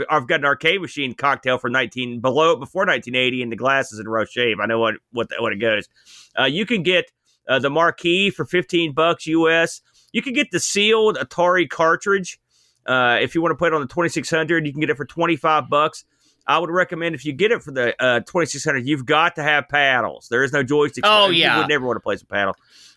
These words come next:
Speaker 1: Uh, the Flyer, or the arcade Flyer, which is pretty cool looking, fi-, is fifteen bucks. So that stuff's out there. If you wanna get the actual arcade machine, good luck, pal. You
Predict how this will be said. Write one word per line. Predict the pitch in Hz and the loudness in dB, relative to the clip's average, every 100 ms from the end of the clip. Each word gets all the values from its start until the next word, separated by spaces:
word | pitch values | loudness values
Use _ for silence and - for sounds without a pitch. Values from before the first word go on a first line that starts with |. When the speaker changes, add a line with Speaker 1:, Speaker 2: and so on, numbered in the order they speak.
| - | 0
Speaker 1:
Uh, | 135 131 | 2 2
the | 147 | 0
Flyer, | 139 - 151 170 175 185 196 202 - _ _ | -4 -2 2 4 4 4 4 2 -2 _ _
or | - | -2
the | 151 | 2
arcade | 175 - 160 | 2 0 -2
Flyer, | - 156 165 | 0 2 4
which | 170 127 | 2 -4
is | |
pretty | - 160 | -10 -10
cool | 143 160 | -4 -2
looking, | 156 143 | -2 -2
fi-, | 127 160 - | -4 -4 -2
is | 131 - | -4 -2
fifteen | 160 143 131 113 | -4 -2 -2 -2
bucks. | 98 110 98 - | 0 0 -2 -4
So | 139 131 127 - | 0 0 0 -2
that | 160 202 | -2 0
stuff's | 220 165 185 | -2 -2 0
out | 185 - | 0 0
there. | 143 | -2
If | 127 | -2
you | 156 | -2
wanna | 202 196 | 0 0
get | 180 | 0
the | 156 | 0
actual | 160 156 147 | 0 0 -4
arcade | 131 - 160 156 | -4 0 0 -2
machine, | 131 - 127 123 113 _ _ _ - | -6 -2 -2 -2 -6 _ _ _ -4
good | 151 | 0
luck, | 170 147 - | 2 0 0
pal. | 131 120 113 107 - _ | 0 2 2 0 -4 _
You | - | -8